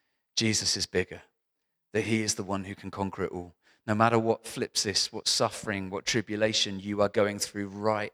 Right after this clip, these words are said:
now, Jesus is with you in it, and he is king over all things. The point of Revelation is to give you a bigger vision of Jesus so that in the midst of what you are in,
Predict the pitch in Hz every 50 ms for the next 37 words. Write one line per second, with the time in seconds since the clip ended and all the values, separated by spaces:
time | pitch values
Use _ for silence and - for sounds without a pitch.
0 | _ - 101 104 110 113 113 - 95 - - - 120 117 - _ _ _ _ _
1 | _ _ _ _ _ _ - - - 123 120 117 117 104 92 92 90 - - 104
2 | 92 98 92 98 107 104 92 - - 101 101 95 92 92 - - 107 104 95 87
3 | 90 - _ _ _ _ _ _ _ _ _ _ - 98 95 95 107 120 113 104
4 | 95 - - - 110 107 104 101 98 90 92 95 95 92 92 - - - 90 90
5 | 82 82 - - - - _ _ _ _ _ _ _ _ _ _ _ _ _ -
6 | - - _ _ - - - - 131 131 123 - 127 117 120 117 107 107 107 107
7 | 107 110 104 - - 95 92 90 98 - 95 - - 104 - - 110 104 95 98
8 | 98 98 98 - _ - 113 107 110 - - 104 104 101 - - - 95 92 98
9 | 98 92 87 92 90 90 87 87 _ - - _ - 92 87 - - 92 90 90
10 | 80 90 85 85 - - - - - _ _ _ _ - - - - - - 117
11 | 113 117 107 98 92 82 82 - _ _ _ _ _ _ _ - - 107 101 104
12 | 104 107 110 117 - - - 104 104 104 104 76 101 101 101 95 95 92 95 90
13 | 82 82 82 82